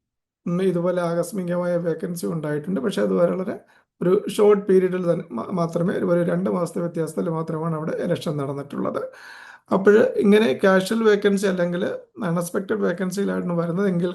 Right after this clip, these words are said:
കൂടിയും, ആ, തിരഞ്ഞെടുക്കുന്ന ഉപരാഷ്ട്രപതിക്ക് ടേം എന്ന് പറയുന്നത് അഞ്ച് വർഷമായിരിക്കും. അപ്പോൾ ഇപ്പോഴും തിരഞ്ഞെടുക്കുന്നവർക്കും അഞ്ച് വർഷമായിട്ട് ആയിരിക്കും അതിൻ്റെ ടേം എന്ന് പറയുന്നത്. അപ്പോൾ ഈ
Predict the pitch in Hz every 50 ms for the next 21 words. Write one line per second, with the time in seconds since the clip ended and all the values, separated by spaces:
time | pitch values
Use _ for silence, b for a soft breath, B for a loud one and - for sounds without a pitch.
0 | 175 - 160 143 139 143 135 147 156 185 220 - - b b b b b b b
1 | b b b b _ _ - 190 160 156 160 165 165 190 190 196 202 220 220 202
2 | 202 196 202 202 196 202 196 170 165 165 170 165 160 160 - 180 170 170 160 156
3 | 156 156 - 196 - - - - - 180 160 160 160 170 175 190 202 214 214 208
4 | 196 185 170 160 156 156 156 165 170 - - - 175 170 170 165 160 170 156 156
5 | 143 135 - 131 135 147 147 143 139 139 127 - - - - 180 - - 156 151
6 | 147 151 185 180 185 170 170 156 156 156 156 156 147 - 160 151 151 143 147 -
7 | 233 - - - - 160 156 165 170 214 220 190 147 139 - 180 156 156 151 151
8 | 151 143 - - - - - - 165 151 147 151 143 - - 320 - - - 226
9 | 156 147 151 170 - - - - - 160 156 160 156 160 151 147 147 143 147 170
10 | 165 175 208 - B B B B B B B B B B - 190 196 202